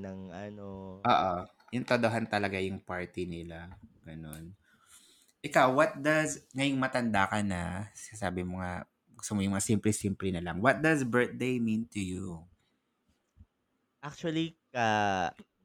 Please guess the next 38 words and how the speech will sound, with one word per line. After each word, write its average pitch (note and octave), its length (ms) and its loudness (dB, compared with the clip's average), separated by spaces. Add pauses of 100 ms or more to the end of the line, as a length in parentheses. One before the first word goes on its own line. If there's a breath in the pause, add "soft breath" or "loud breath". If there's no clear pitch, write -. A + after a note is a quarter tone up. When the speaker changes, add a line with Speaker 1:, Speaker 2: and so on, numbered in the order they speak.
(320)
Speaker 1:
itong, B2+ 400 -14 (800)
I B2+ 80 -20
think - 180 -20
kagabi G2+ 420 -8
or B2+ 180 -2
past F#2+ 360 -8
few F#2+ 160 -14
days, F2+ 500 -14 (480)
parang D3 500 -4 (100)
napaisip C3+ 460 -12
ako, - 200 -14
ilang F#3 200 -2
taon F3+ 180 -6
na D3 80 -6
ba F2+ 200 -2
ako? F2+ 220 -16 (120)
Thirty, D3 280 -14 (680)
thirty-three, D3+ 580 -20
thirty. D3 280 -20 (380)
Parang G#3 360 2
nalilito F#3+ 460 6
na C#3 200 6
ako, A2 200 -2
parang F3 260 0
nawawalan E3 340 8
Speaker 2:
Oo, D#3+ 60 4
<laughs> - 0 -
Speaker 1:
na D3+ 100 6
ako D3 40 8
Speaker 2:
ay, D3 40 4
Speaker 1:
ng E3 160 6
count C3+ 240 8
Speaker 2:
ganun C#3 40 6
Speaker 1:
sa C#3+ 220 12
Speaker 2:
ka C#3 60 12
ng A#2 140 10
Speaker 1:
ano. - 20 -
Speaker 2:
age. A2+ 240 6